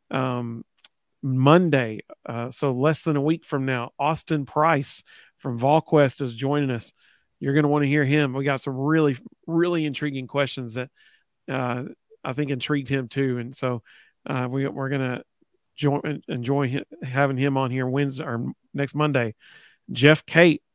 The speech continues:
uh, from Off the Bench Sports here in Chattanooga. He also works with Red Zone Sports, um, in, uh, Chattanooga. Uh, it's all the recruits that, uh, he's gonna be ta-, talking with all the recruits in the Chattanooga area.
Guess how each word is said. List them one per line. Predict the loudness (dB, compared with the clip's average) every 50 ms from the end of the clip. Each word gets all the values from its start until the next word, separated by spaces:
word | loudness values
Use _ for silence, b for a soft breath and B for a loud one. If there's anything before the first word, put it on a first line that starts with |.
| -8
uh, | -6 -4 -4 -4 -6
from | -6 -6 -6 -6 -4 -2
Off | 0 0 0 0 -2
the | -6 -4
Bench | -2 -2 -2 -4
Sports | -8 -12 _ -4 -4 -2 -2 -4 -4
here | -6 -6
in | -6 -4
Chattanooga. | -2 -2 0 0 0 0 0 0
He | -2 -2
also | -2 -4 -4 -2
works | -2 -2 -2 -4 -6
with | -10 -10 _ b b b b b b b b b -6
Red | 2 6 6 6 6
Zone | 6 4 4 4 4 0
Sports, | -2 0 2 2 2 2 0 -4 -12 -14 _ _ _ _ _ _ _ _ _ -8
um, | -6 -4 -4 -4 -4 -6 -6 -10 -12 _ _
in, | -6 -2 -2 -2 -2 -2 -4
uh, | -6 -6 -8 -8
Chattanooga. | -8 -4 0 0 2 2 2 2 2 2 2 0 -2 -4 _ _ _ _ _ _ _ _ _ _ -20
Uh, | -16 -14 -14 -14 -16 -18 _ _ _ _ _ _ _ _ _ _ _ _ _ _ _ _ _ _ _ _ _ _
it's | -18 -12
all | -6 0 4 6 6 6
the | 6 6
recruits | 4 2 0 0 2 4 4 4 4 0 -4 -6 -8 -8 -10 _ -6
that, | -4 -4 -2
uh, | -4 -4
he's | -6 -6 -4 -2
gonna | -2 -2 0
be | 0 -2 -4
ta-, | -4 -6 -6 -6 -6 -8
talking | -6 0 0 0 2 2 -2
with | -2 -2 -4
all | -2 -2 0 0 2
the | 0
recruits | 0 -2 -2 -4 -2 -2 -2 -2 -2 -6
in | -6
the | -6
Chattanooga | -4 -4 -4 -4 -4 -6 -6 -4
area. | -4 -4 -4 -4 -4 -6 -8 -10